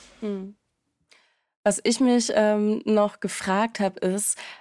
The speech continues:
was hat's eigentlich mit diesem ganzen Affending oder, äh, oder Gorilla-Ding auf sich? Also ihr habt ja in den Musikvideos teilweise halt Leute mit, äh, Kostümen und auch so das Logo, ähm, ist ja ein Gorilla.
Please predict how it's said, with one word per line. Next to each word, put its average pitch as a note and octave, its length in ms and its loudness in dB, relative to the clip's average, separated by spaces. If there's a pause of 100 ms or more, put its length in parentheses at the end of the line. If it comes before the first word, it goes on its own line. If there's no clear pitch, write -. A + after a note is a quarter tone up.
was A3+ 200 4
hat's B3 160 0
eigentlich A3+ 240 0
mit A3+ 160 0
diesem G#3+ 200 2
ganzen G#3 380 2
Affending E3+ 640 2
oder, F3 380 4
äh, E3+ 60 0
oder F3+ 280 0
Gorilla-Ding F3+ 800 0
auf D#3 260 2
sich? E3 220 -4
Also E3+ 200 -2
ihr F3+ 40 2
habt F3+ 140 -2
ja G3 80 4
in F#3 60 2
den F3 380 0
Musikvideos G3+ 840 2 (140)
teilweise G3+ 420 0
halt G3 100 0
Leute G3 340 2
mit, F#3 280 -2
äh, F3+ 320 2 (340)
Kostümen G#3+ 760 4
und F3+ 280 0
auch F3 140 2
so F#3+ 120 -6
das F3+ 240 -2
Logo, G3+ 560 2
ähm, F#3 680 0
ist - 120 -4
ja G3+ 60 0
ein G3 80 -2
Gorilla. F#3+ 440 2